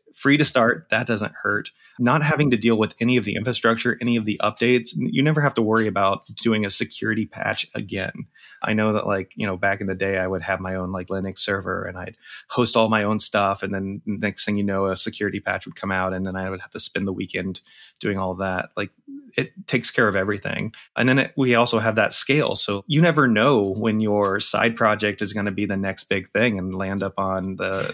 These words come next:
the front page of Hacker News, right? So we can totally take care of that scale and grow with you, which I think is really cool. But, uh, you know, as long as you are, are looking for a database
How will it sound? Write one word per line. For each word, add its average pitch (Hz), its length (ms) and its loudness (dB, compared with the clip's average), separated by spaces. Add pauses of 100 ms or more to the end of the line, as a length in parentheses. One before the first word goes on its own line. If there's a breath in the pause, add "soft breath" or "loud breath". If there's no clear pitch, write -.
(140)
the 101 240 -4
front - 260 -4
page 107 220 -4
of 95 160 -10 (160)
Hacker 107 360 -2
News, - 420 -4
right? 110 280 -2 (340 loud breath)
So - 140 2
we 131 100 4
can 165 120 2
totally 123 360 2
take 107 240 -6
care 107 220 -4
of 98 100 -4
that 101 180 0
scale 110 420 2
and 101 200 -2
grow 101 240 -2
with 104 280 -6
you, - 360 -8
which - 180 -10
I - 80 -6
think 104 180 -6
is 104 120 -6
really 107 200 -6
cool. 120 400 0 (380 loud breath)
But, 123 240 4 (120)
uh, 139 160 4 (120)
you 131 120 0
know, 113 120 4
as 113 120 2
long 127 200 4
as 131 100 2
you 120 500 4
are, 113 440 2
are 113 100 4
looking 117 320 0
for 117 200 0
a 110 60 0
database 107 600 0